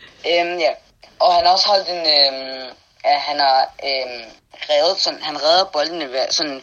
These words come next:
femoghalvfjerds procent kom, femoghalvfjerds komma syv procent redder han altså boldene. Så det er også meget flot. Det er sådan tre fjerdedel.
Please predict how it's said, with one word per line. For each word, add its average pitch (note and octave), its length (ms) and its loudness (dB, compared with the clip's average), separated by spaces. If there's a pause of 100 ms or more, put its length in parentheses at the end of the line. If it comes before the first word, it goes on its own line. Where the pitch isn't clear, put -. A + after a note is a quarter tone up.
femoghalvfjerds D#3+ 640 0
procent - 500 -6
kom, - 220 -6 (360)
femoghalvfjerds E3+ 520 0
komma G3 140 -14
syv F3+ 260 -6
procent D3+ 360 -10 (100)
redder C#3+ 180 2
han B2 220 -6
altså A2+ 200 -10
boldene. B2 340 -6 (580)
Så - 120 -8
det D3+ 140 0
er C#3 60 4
også - 360 -2
meget C#3 240 2
flot. - 280 -8 (180)
Det A#2+ 120 -12
er A#2+ 40 -12
sådan B2 240 -12 (920)
tre - 140 -12
fjerdedel. D3+ 400 -10